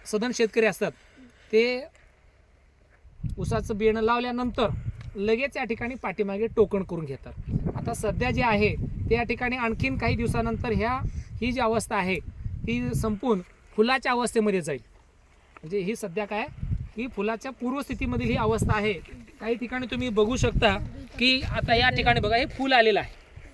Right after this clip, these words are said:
म्हणजे काय की ही अवस्था सुरू झालेली आहे, म्हणजे फ्लॉवरिंग स्टेज याला आपण म्हणतो. त्याच्यानंतर आणखीन काही दिवसानं अशा असंख्य फुलांची संख्या या ठिकाणी होईल आणि त्याच्यानंतर पुढचं जे स्टेज आहे,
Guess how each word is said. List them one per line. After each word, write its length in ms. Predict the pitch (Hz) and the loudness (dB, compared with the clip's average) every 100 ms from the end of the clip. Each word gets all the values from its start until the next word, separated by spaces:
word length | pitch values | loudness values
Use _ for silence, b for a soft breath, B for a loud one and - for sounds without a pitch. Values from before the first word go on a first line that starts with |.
| - - 220 214 | -20 -16 -12 -10
म्हणजे 180 | 208 240 | -4 -2
काय 320 | 247 262 277 - - - - - | 2 2 2 -2 -6 -14 -14 -10
की 200 | 254 294 | -4 -2
ही 120 | 254 285 | -2 -2
अवस्था 340 | 254 262 294 | -4 -4 -6
सुरू 240 | - 277 | -4 -2
झालेली 340 | 269 254 247 220 | 2 2 4 2
आहे, 260 | 175 143 | 2 -2
म्हणजे 260 | - - 247 | -8 -6 -6
फ्लॉवरिंग 360 | - 226 240 262 | -2 0 2 0
स्टेज 280 | 240 247 | -2 0
याला 120 | 233 240 | 0 0
आपण 180 | 240 | -2
म्हणतो. 360 | 233 220 185 190 - - - - | -4 -4 -4 -6 -8 -12 -12 -4
त्याच्यानंतर 460 | 226 226 254 254 262 | 0 0 0 0 0
आणखीन 300 | 240 240 269 | 0 0 -2
काही 160 | 269 | 0
दिवसानं 360 | 254 240 240 254 330 - b b | -2 -2 -2 -2 -6 -10 b b
अशा 240 | 208 226 233 | -6 -4 -4
असंख्य 400 | 208 277 277 294 | -2 -2 -2 -4
फुलांची 380 | 247 247 247 | -2 -2 -2
संख्या 280 | 233 233 226 | -4 -2 -2
या 60 | 240 | 0
ठिकाणी 260 | 220 233 | 0 2
होईल 220 | 214 220 170 - - - | 4 4 2 -10 -14 -6
आणि 160 | 220 226 | -4 0
त्याच्यानंतर 520 | 214 254 254 240 254 | -2 0 -4 -4 -6
पुढचं 300 | 233 214 247 | -6 -4 -4
जे 140 | 214 | -4
स्टेज 280 | 208 220 214 | -2 0 0
आहे, 160 | 208 | 0